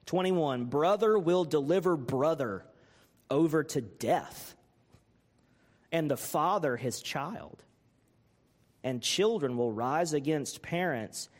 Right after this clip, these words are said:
and have them put to death. And you will be hated by all for my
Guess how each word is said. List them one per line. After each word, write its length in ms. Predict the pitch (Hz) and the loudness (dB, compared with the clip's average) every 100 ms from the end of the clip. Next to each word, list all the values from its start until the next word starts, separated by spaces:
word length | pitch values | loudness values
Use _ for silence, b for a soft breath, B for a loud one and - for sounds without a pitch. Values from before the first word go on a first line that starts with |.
| b | b
and 220 | b 135 123 | b -6 -4
have 480 | - 160 160 143 | -4 -2 -4 -4
them 320 | 139 175 294 311 | -2 -2 -2 -4
put 280 | 131 - | -6 -6
to 100 | - | -8
death. 600 | 101 113 101 95 - - _ _ b b b b b b b b | -10 -8 -8 -10 -14 -20 _ _ b b b b b b b b
And 260 | 156 151 139 | -2 -2 -2
you 260 | 131 190 233 | 0 2 4
will 200 | 185 156 | 2 4
be 260 | 160 147 | 2 2
hated 960 | 135 - - 175 294 294 196 127 107 104 - b b b - | 0 -4 -2 2 4 4 2 2 -2 -8 -16 b b b -4
by 360 | 165 190 202 | 0 2 2
all 800 | 117 185 233 233 175 95 76 - _ _ _ _ | 2 2 4 2 2 0 -4 -12 _ _ _ _
for 220 | - - 147 | -10 -4 -2
my 560 | 131 143 175 185 180 | 0 0 0 -2 -4